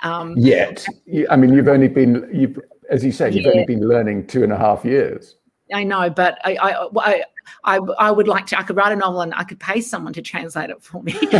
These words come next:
Speaker 1: But, um, but, you know, I, I'm gonna do a kid's picture book, and a
Speaker 2: Yep.
Speaker 1: lot of that will be on the Great Flood, and a lot of that will be in Wiradjuri. And my next novel, Didaya,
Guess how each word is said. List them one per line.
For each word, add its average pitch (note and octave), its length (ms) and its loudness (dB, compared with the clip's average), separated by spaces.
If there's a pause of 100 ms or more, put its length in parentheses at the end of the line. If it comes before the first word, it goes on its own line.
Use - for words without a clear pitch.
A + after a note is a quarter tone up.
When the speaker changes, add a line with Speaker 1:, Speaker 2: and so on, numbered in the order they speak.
(200)
Speaker 1:
But, A3 180 -2 (100)
um, A#3 200 4 (120)
but, - 240 -6
you C#4+ 200 0
know, C4 160 0 (640)
I, C#4 380 -2
I'm C4 140 4
gonna D#4+ 160 2
do B3+ 140 2
a A#3+ 60 4
kid's B3 320 -6
picture - 320 -10
book, E4+ 360 -8 (360)
and - 140 0
a A#3+ 40 4
Speaker 2:
Yep. G#3+ 60 -2
Speaker 1:
lot G#3+ 120 2
of F#3+ 120 -4
that F#3 200 -2
will F#3 160 -6
be F3 320 -2
on G3+ 180 0
the G3+ 80 -4
Great F3+ 300 -2
Flood, E3+ 360 -4
and F#3 120 -8
a F3+ 40 -8
lot F3+ 140 -6
of F3 100 -6
that E3+ 200 -6
will F3+ 220 -4
be D#3 420 -6
in E3+ 120 -12
Wiradjuri. E3 680 -8
And F3 160 -8
my E3+ 140 -4
next F3+ 300 -10
novel, E3+ 260 -6
Didaya, E3 580 -2